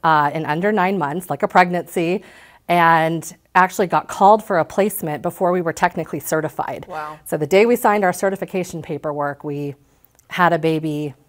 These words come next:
Speaker 1: you know, in our arms as we were doing that.
Speaker 2: So, you know, just take us back a little bit, Jen. So y-,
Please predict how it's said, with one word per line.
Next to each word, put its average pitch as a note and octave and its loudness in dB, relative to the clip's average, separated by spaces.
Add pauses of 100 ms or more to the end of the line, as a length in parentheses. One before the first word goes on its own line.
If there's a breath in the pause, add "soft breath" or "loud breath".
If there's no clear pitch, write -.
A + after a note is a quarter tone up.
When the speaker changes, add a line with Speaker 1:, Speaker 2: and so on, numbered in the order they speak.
(100)
Speaker 1:
you E3+ -4
know, C#3+ -2
in E3 -4
our C#3+ -4
arms C#3 -4
as C#3+ -4
we D3+ -8
were C#3+ -8
doing C#3 -8
that. - -16 (320 soft breath)
Speaker 2:
So, B3 -6
you B3 -10
know, G3+ -10
just G#3 -18
take A3 -14
us F#3+ -18
back E3 -12
a F#3 -14
little E3+ -10
bit, D#3+ -14
Jen. F3 -14
So - -12
y-, D3+ -16